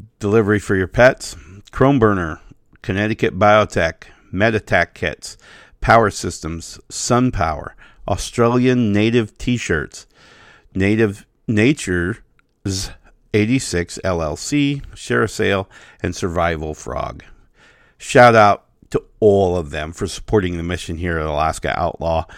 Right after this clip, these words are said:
We greatly appreciate them taking a risk by supporting a quote-unquote outlaw show. So please visit their links on our webpage, A K outlaw dot com,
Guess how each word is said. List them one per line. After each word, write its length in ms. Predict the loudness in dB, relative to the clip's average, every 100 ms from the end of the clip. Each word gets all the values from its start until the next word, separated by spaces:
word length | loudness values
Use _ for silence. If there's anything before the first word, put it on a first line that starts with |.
| -20 -6
We 120 | -4
greatly 720 | -2 -4 -2 2 0 0 -4 -6
appreciate 640 | -6 -10 -10 -8 -8 -10 _ _
them 420 | -10 -6 -6 -8 -16 _ -20 _ -2
taking 380 | 0 2 0 0
a 60 |
risk 360 | 0 -2 -4 -4
by 100 | -4
supporting 640 | -4 -8 -6 -4 -4 -4
a 180 | -6 -6 -10 -6
quote-unquote 640 | -2 -2 -2 -4 -4 -4
outlaw 540 | 0 0 -2 -6 -4 -4
show. 540 | -6 0 0 0 -6 -12 -20 -20 -20 _ -20 -20 -20 -20 -20 _
So 260 | -4 -2 -4
please 320 | 0 0 2
visit 320 | 0 0 0
their 220 | -2 0 0
links 320 | -2 -4 -4
on 120 | -4
our 160 | -4 0
webpage, 800 | 0 2 2 2 2 -2 -14 -20 -10 -8
A 80 |
K 200 | -4 -2
outlaw 300 | -2 -2 -2
dot 220 | -4 -6 -2
com, 400 | 2 2 2